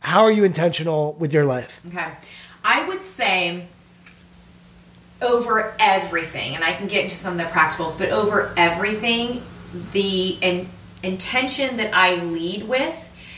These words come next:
Speaker 2: is no matter what happened, it's okay.
Speaker 1: Hmm.
Speaker 2: And it's a phrase of self-compassion.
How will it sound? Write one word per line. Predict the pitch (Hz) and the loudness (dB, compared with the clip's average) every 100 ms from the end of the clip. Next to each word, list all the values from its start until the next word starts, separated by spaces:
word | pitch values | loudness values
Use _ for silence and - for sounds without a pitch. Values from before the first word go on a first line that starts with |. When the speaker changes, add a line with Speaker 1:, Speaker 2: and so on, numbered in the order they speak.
| - - | -10 0
Speaker 2:
is | 208 202 | 2 2
no | 190 175 | 2 0
matter | 175 170 175 240 269 | 2 4 4 2 -2
what | 214 208 196 - - - - - - - - | -2 2 4 4 0 -2 -2 -4 -16 -20 -16
happened, | - 247 - - 143 175 262 - - - - | 2 4 4 0 -4 -6 -6 -8 -10 -20 -2
it's | 196 196 - 185 | -2 0 -2 0
okay. | 170 160 - - - - - | -2 -2 -6 -8 -10 -16 -4
Speaker 1:
Hmm. | 131 120 - - | -2 -2 -4 -4
Speaker 2:
And | 202 | 0
it's | 196 196 | 0 0
a | |
phrase | 185 190 185 185 | -2 2 2 2
of | 180 | -2
self-compassion. | - 175 - 170 - - - | -2 -2 -6 -10 -10 -8 -8